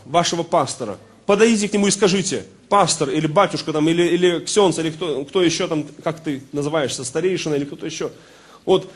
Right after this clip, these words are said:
э, как бы он ни назывался, это, в принципе, это не суть важное название эти внешние. Вот, "Знаешь ли ты путь спасения сам? Потому что я хочу быть в твоей церкви, я хочу быть, э, ты, я хочу, чтобы ты был моим пастором. Но знаешь ли ты путь спасения?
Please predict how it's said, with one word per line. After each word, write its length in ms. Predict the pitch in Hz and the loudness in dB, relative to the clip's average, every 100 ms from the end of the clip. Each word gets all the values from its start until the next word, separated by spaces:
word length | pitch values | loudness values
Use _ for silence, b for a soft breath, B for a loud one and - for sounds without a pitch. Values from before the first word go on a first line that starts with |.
| B | B
э, 420 | 156 160 160 151 147 | 4 6 8 6 4
как 180 | 214 | 4
бы 80 | 185 | 4
он 60 | 196 | 6
ни 100 | 196 | 6
назывался, 560 | 196 185 196 160 131 175 | 6 6 4 4 2 0
это, 140 | 165 | -2
в 20 | |
принципе, 340 | 196 185 - 170 | 0 -2 -2 -2
это 140 | 170 | 0
не 160 | 170 170 | 0 0
суть 180 | 196 | -2
важное 320 | 165 185 139 143 | 2 4 4 0
название 460 | 143 143 131 123 | 0 0 0 0
эти 140 | 117 123 | -4 -4
внешние. 420 | 139 127 113 92 - b b 156 | -4 -4 -6 -10 -14 b b 0
Вот, 340 | 170 - - b b - | 0 0 -10 b b -6
"Знаешь 440 | 147 190 233 208 | 0 4 4 4
ли 80 | 208 | 2
ты 80 | 196 | 2
путь 180 | 214 - | 2 -2
спасения 560 | 208 - 190 143 113 | 0 2 4 2 2
сам? 380 | - 180 123 87 - - _ _ _ _ _ _ _ _ | 2 2 0 -2 -12 -20 _ _ _ _ _ _ _ _
Потому 140 | - 160 | -6 -2
что 120 | 180 | 4
я 100 | - | 4
хочу 220 | 208 196 | 4 0
быть 120 | 180 | -2
в 40 | - | -2
твоей 200 | 185 180 | -4 0
церкви, 300 | 185 156 143 | 0 -2 -2
я 60 | |
хочу 140 | 143 180 | -2 0
быть, 140 | 170 - | 0 2
э, 260 | 156 151 147 | 2 2 2
ты, 120 | 180 - 147 | -4 -4 -2
я 120 | 165 | -2
хочу, 200 | 160 180 | -2 -4
чтобы 180 | 175 160 | -2 -2
ты 60 | |
был 120 | 175 | 0
моим 220 | 170 170 165 | 2 0 0
пастором. 460 | 170 151 127 104 - B B | -2 -2 -6 -6 -10 B B
Но 140 | 170 180 | 4 4
знаешь 320 | 160 240 226 | 6 4 4
ли 60 | 214 | 2
ты 80 | |
путь 180 | 220 240 | 0 -2
спасения? 640 | - 220 - 190 123 87 | 0 0 2 0 0 -4